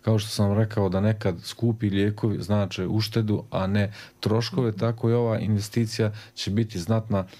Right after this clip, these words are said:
veza, recimo, da, sa, sa fondom, dakle, da osiguranici neće morati da idu u poslovnice, da udaraju knjižice, dakle, pacijent će imati svoje kartice, provlačit će ih kroz sistem, neće se moći, dakle, ulaziti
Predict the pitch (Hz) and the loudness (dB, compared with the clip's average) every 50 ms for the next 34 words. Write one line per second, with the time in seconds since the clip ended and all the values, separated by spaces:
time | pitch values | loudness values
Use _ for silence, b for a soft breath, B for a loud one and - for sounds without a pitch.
0 | B B _ - 98 101 107 101 95 98 90 95 95 92 - - 98 98 95 92 | B B _ 0 2 4 4 2 2 2 0 0 0 -2 0 0 2 2 4 2
1 | 87 87 73 76 78 71 73 85 - - - 78 73 - - - 87 - - - | 2 2 0 0 0 0 -2 -2 -2 -2 -2 -2 -2 -2 -2 -4 -4 -4 -2 -2
2 | 117 120 123 127 123 110 98 95 92 92 92 - - 92 90 92 92 92 - - | 0 0 2 2 0 0 -2 -2 -2 -4 -4 -2 -4 -2 0 0 0 0 -2 -2
3 | 92 98 92 95 95 98 95 95 90 - - 90 92 92 92 - - 90 92 92 | -2 0 0 2 2 2 2 0 -2 -2 0 2 2 2 2 2 0 2 2 2
4 | 92 92 90 87 107 104 - 87 90 92 90 87 - - - - - 92 90 90 | 2 2 0 -2 -2 -2 0 2 2 2 2 0 -2 -4 -6 -2 0 2 2 4
5 | 92 90 87 - 87 87 104 B B B B B B - 104 104 101 95 92 95 | 2 2 0 0 -2 -2 -4 B B B B B B 0 2 2 2 2 2 2
6 | 101 98 98 92 90 90 90 90 90 - - 98 95 90 85 - - - 87 87 | 2 2 2 2 2 2 2 2 0 0 2 2 2 2 0 -2 -4 -4 -2 -2
7 | 90 92 92 - 92 90 90 90 - 95 - - 101 95 92 92 - - 95 92 | -2 -2 -2 -2 -2 -2 -2 -2 -2 -4 -2 0 -2 -2 -2 -4 -4 -4 -2 -2
8 | 92 90 90 - - - 95 92 90 90 B B B B B _ - 98 92 90 | 0 -2 -4 -6 -4 0 2 2 2 0 B B B B B _ -2 0 0 0
9 | - - - - - 95 85 - - - 92 87 87 87 87 90 90 - - - | -4 -8 -10 -6 -4 -4 -4 -4 -4 -2 -2 0 2 2 0 0 0 -2 -6 -4
10 | - 90 87 85 - - - 92 85 - - - 95 - - - 98 92 92 98 | -2 0 0 0 -2 -4 -4 -4 -4 -2 -2 -2 -4 -4 -4 -2 -2 0 2 2
11 | 107 104 104 - - 95 95 98 110 98 107 - - - - 98 98 98 98 95 | 2 2 2 0 -2 -2 -2 -2 -4 -6 -10 -12 -8 -2 0 2 2 2 0 0
12 | - - 87 95 95 92 - 87 92 95 101 - 90 - - 90 | -4 -6 -4 -2 -2 -2 -2 -2 0 2 2 0 0 -2 -4 -6